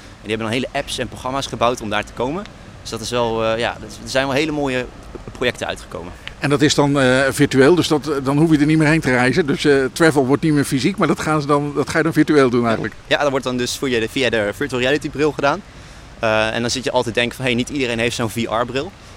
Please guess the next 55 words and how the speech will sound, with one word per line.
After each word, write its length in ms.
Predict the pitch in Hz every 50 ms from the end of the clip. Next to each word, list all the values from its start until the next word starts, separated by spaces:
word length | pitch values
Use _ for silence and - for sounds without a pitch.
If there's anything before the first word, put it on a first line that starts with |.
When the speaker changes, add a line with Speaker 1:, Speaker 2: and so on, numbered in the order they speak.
| - - - - -
Speaker 1:
Maar 120 | - 110
die, 100 | 113 113 104 95 110 123 - - -
die 220 | 143 123 113 135
mensen 260 | 139 143 147 143 -
hebben 180 | 143 139 135 135
er 60 | 135
ook, 240 | 139 139 135 117 -
zeg 140 | - 135 123
maar, 120 | 127 123
de 220 | 113 127 123 127 120 - - - -
participants 520 | - 139 127 - 160 139 - - 143 127
hebben 180 | - 135 127 127
er 60 | 127
ook 140 | 131 143 -
aan 160 | - 123 120
gedacht. 360 | 117 117 113 139 160 - -
En 60 | 120 120
die 80 | 120
hebben 200 | 117 117 113 110
ook, 160 | 113 117 104 -
eh, 200 | - 110 110 110 107 107 110
met, 160 | 110 113 113 110
met 200 | 117 113 - 113
A 220 | 110 101 98 120
R 60 | 127
samengewerkt. 680 | - - 135 135 139 127 - 135 135 139 139 - - - - - - - - - - - -
Dus, 280 | 101 107 107 101 - - -
eh, 80 | 110 107 107 107 104 104 104 104 104 104 101 101
nou, 0 | 90
dan, 280 | 107 92 98 104 107 -
dan 140 | 113 120 113
kan 120 | - 127 117
je 60 | 117
dus 200 | 117 110 - -
ook 180 | 117 123 117
gewoon 160 | - 127 117 113
met, 180 | 110 104 - -
met 180 | 107 110 - 110
A 180 | 107 104 104
R, 60 | 104
augmented 360 | - 95 107 104 110 107 92 107
reality, 380 | 117 120 117 - 127 120 117 - - - - - -
dat 140 | 107 101 -
je 100 | 110 104
gewoon 180 | - 117 113
met 100 | 113 113
je 60 | -
telefoon 440 | - 131 117 107 - 131 123 120 117
ook 140 | - 123 120
naar 100 | 117 110
die 100 | 107 117
gebieden 320 | - 120 110 117 107 95
zou 140 | - 92 87
kunnen 220 | - 95 87 82 80
komen. 220 | - 82 80